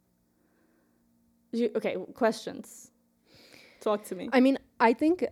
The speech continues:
Speaker 2: I'm d-, I, I'm waiting till we get further in, but I, I wanna ask about, like, what the feeling in the city is right now, like,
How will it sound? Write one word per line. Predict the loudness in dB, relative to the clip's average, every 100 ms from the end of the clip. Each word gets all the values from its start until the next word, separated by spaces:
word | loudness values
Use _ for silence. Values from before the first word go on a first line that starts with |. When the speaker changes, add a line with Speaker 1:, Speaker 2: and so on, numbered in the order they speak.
| -2
Speaker 2:
I'm | 0 2 0
d-, | 0
I, | 2 2 2
I'm | 2 4
waiting | 4 4 4 2 2
till | 2 2
we | 2
get | 0 -2 -6 _ _ _ -20
further | 0 4 4 6 4
in, | 4 4
but | 4 4
I, | 2 0 _ -4
I | 2 2
wanna | 4 2 0
ask | -2 -4 -4 0
about, | 0 0
like, | -4 -2
what | -2 0
the | -4
feeling | -4 -4 -4 -2 -6 -6 -4
in | -6 -6
the |
city | -6 -6 -6 -6
is | -6 -8
right | -8 -8
now, | -10 -10 -8 -8
like, | -10 -12 -18